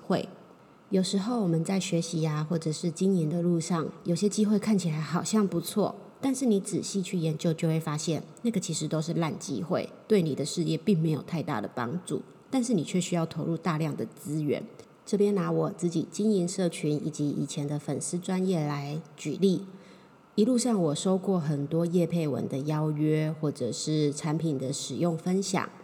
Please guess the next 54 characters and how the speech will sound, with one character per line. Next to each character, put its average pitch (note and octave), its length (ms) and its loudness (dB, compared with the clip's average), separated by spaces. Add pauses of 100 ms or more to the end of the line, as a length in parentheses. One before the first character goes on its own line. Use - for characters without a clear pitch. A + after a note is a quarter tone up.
(300)
那 F#3 120 2
有 D3+ 160 2
些 F#3 180 2
是 F#3+ 120 -2
有 D3 140 2
酬 D3+ 220 -2
劳， D#3 260 2
有 D#3 120 -4
些 E3 200 -2
是 E3 300 0
没 D3+ 120 2
有 D3+ 120 2
酬 C#3+ 220 -4
劳， C#3 180 -2
提 C#3 160 -6
供 E3 220 -2
产 D3+ 200 -4
品 D#3+ 240 -4
互 F3 140 2
惠。 D#3+ 300 -2 (260)
当 C4+ 140 -2
然 A3 160 4
机 A3 160 2
会 A3+ 120 6
看 G#3 180 2
起 F3+ 120 0
来 C#3+ 120 -2
都 F3 120 2
还 D#3 180 0
不 D#3 140 -4
错， - 400 -2 (200)
以 E3+ 280 0
一 - 20 -2
个 G#3 140 4
普 E3+ 180 -2
通 F#3+ 180 2
的 F#3 100 2
部 F#3+ 140 0
落 G3+ 140 4
客 G3 200 0
来 E3 180 0
说， F#3 300 2
能 D#3+ 140 2
够 F#3+ 160 0
拥 F#3 200 2
有 D#3+ 140 2
这 F#3 120 -2
么 E3+ 120 2
多 E3+ 180 0
厂 D#3+ 240 -4
商 F3 220 0
的 D#3+ 80 0
青 F3 340 0
睐， E3+ 240 0